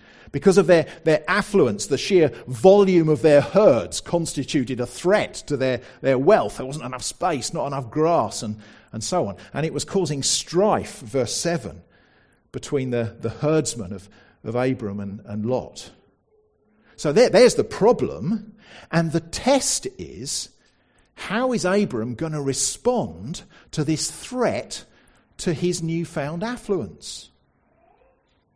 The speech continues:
Well, well, notice the writer brings out the contrast between how Abram deals with the problem and, and how Lot deals with it. Have a look at verse eight and nine, uh, of chapter thirteen.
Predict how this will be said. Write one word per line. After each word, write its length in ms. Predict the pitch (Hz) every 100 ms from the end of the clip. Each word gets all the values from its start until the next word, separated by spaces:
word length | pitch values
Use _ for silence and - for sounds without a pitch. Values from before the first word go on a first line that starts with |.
| _ _
Well, 140 | 170 165
well, 140 | 180
notice 420 | 170 262 - 175
the 100 | -
writer 360 | 151 254 262 165
brings 380 | 110 202 226 165
out 200 | 220 -
the 80 | 156
contrast 1000 | - - 277 254 - 117 69 - - - - - -
between 340 | 156 185 165
how 220 | 147 160
Abram 500 | - 208 262 175 131
deals 300 | 123 117 110
with 80 | 113
the 60 | 110
problem 360 | 127 120 139 - -
and, 160 | 160 180
and 140 | 180 175
how 220 | 180 170
Lot 520 | 180 294 240 - - - - _
deals 320 | - 160 123 117
with 160 | 92
it. 100 | 95
Have 160 | - 214
a 20 |
look 200 | 233 220
at 100 | 202
verse 260 | 170 165 - -
eight 280 | 151 156 -
and 220 | 151 151
nine, 580 | 170 180 131 98 80 71 - - _
uh, 60 | -
of 200 | 120 113
chapter 280 | 135 - 117
thirteen. 600 | - 110 - 107 85